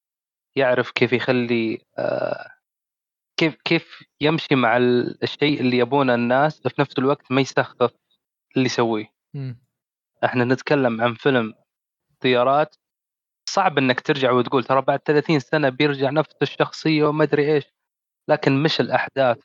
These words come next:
Speaker 1: بشكل ممتع جدًا. الفيلم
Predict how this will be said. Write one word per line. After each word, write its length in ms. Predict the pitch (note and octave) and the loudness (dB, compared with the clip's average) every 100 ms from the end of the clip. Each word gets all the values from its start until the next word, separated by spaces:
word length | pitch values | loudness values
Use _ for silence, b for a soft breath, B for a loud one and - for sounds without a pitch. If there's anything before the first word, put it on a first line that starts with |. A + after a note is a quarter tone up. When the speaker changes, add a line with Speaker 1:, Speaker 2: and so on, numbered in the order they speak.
| - | -6
Speaker 1:
بشكل 420 | - - B2 A#2 | -4 -2 -2 -2
ممتع 440 | C3 C3 - G#2+ - | 0 -2 -4 -8 -6
جدًا. 280 | B2 - A2+ - _ _ _ _ _ _ _ - | -12 -10 -18 -18 _ _ _ _ _ _ _ -2
الفيلم 680 | C3+ B2 A#2+ D#3 D3 B2 A#2 | 0 0 0 0 0 0 -6